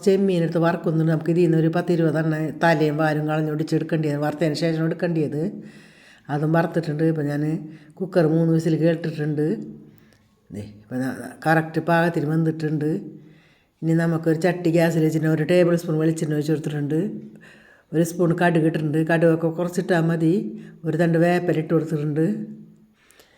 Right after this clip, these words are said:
അതുപോലെ വെള്ളുള്ളിയും ചുവന്നുള്ളിയും മുളക് പൊടിയും കൂടി ചതച്ച ചമ്മന്തിയാണിത്. അത് ഇട്ട് കൊടുത്തിട്ടുണ്ട്. ഉപ്പിട്ടിട്ടില്ല അതിൽ. ഞാൻ ഒപ്പം തന്നെ ആ ചെമ്മീൻ, നമ്മൾ നേരത്തെ നുള്ളിയെടുത്ത ചെമ്മീൻ ഇതിൽക്കിട്ട്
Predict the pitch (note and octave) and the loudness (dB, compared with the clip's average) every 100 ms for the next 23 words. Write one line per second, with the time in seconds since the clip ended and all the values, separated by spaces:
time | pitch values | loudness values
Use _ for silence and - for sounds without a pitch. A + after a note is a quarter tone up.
0 | _ _ _ D#3 D#3+ D3+ D#3 E3 F3+ F#3 | _ _ _ 0 2 4 4 4 6 8
1 | F#3 F3 E3 E3 D#3+ F#3 F#3 F#3 F3 D#3 | 8 6 4 4 2 0 2 2 0 2
2 | D#3 E3+ G#3 - - - - - E3+ F3+ | 2 0 -2 -8 -16 -20 -20 -4 2 6
3 | F3+ E3+ E3+ D#3+ D#3+ D#3+ F3+ F3 F3 - | 8 6 4 4 2 2 2 2 -2 0
4 | D#3+ E3+ E3+ F3 D#3 D3 D#3+ D3 D#3+ G3 | 0 2 0 0 0 2 0 0 0 -2
5 | G#3+ - D#3+ F3 F3 D#3+ E3+ D#3 D#3+ F#3 | -6 -6 -2 0 0 0 -2 -2 -2 -2
6 | F3+ F3 D#3+ D#3 D#3 D#3+ G#3 A3+ - - | -2 -2 0 0 0 2 0 -2 -12 -18
7 | - - _ _ _ _ _ - D3+ D#3+ | -20 -20 _ _ _ _ _ -8 -4 -2
8 | D#3+ E3+ E3+ E3 E3 E3 F#3+ F#3+ F3+ D#3+ | 0 2 2 2 2 4 4 4 2 2
9 | E3 E3 E3+ E3 E3 F3 E3+ E3 D#3+ F3 | 2 2 0 0 0 2 2 0 0 0
10 | F3+ E3+ D3+ D#3 D3+ D3+ | 2 2 2 0 -2 -2